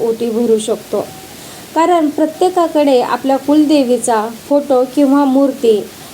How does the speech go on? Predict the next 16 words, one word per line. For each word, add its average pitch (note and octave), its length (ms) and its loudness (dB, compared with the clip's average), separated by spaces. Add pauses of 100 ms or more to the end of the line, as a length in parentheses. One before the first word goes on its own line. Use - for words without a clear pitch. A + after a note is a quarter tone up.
(140)
किंवा D#4+ 240 4
टाकाच्या D#4 640 -2
स्वरूपामध्ये B3+ 1000 2
असं A#3+ 320 -4
कुलदेवीची, A#3+ 920 0
अ, A3 340 2
प्रतिमा A3 500 0
असतेच. G3+ 580 -4 (640)
तर D#4+ 60 2
आपल्या D#4 320 2
घरामध्ये D4+ 640 2
कुलदेवीची, C#4 760 2
अ, - 180 -2 (920)
मूर्ती C#4+ 360 0
किंवा D#4 340 2
फोटो C#4+ 440 2